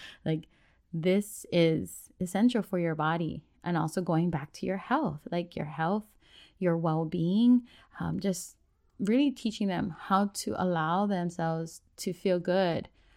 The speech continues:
um, h-, allow their bodies to feel good. And that's what we also keep in there with non-negotiables. Uh, so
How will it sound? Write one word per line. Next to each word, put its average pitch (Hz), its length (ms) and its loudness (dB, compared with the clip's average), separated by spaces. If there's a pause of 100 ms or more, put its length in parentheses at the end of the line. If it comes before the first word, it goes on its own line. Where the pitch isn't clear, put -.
(160)
um, 175 300 0
h-, 160 140 -2
allow 175 280 0
their 175 140 0
bodies 160 440 -2
to 156 160 -6
feel 147 200 -4
good. 151 340 -4
And 160 260 -2
that's 160 280 -4
what - 280 -4
we 165 140 -2
also 147 240 -6
keep 247 200 -6
in 185 100 0
there 151 280 -2
with 156 180 -2
non-negotiables. 160 920 -2 (460)
Uh, 160 260 0
so 160 480 -2